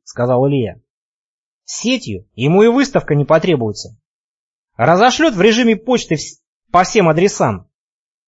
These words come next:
Не по всем, конечно, засмущался Вадик. Их адресов много,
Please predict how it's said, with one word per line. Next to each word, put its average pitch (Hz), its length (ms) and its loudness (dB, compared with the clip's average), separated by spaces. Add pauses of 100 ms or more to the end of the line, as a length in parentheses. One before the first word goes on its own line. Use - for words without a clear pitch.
(1040)
Не 123 200 -2
по 165 140 4
всем, 320 260 -2
конечно, 165 580 0
засмущался 127 640 -2
Вадик. 110 340 -4 (640)
Их 269 360 0
адресов 226 500 0
много, 165 600 0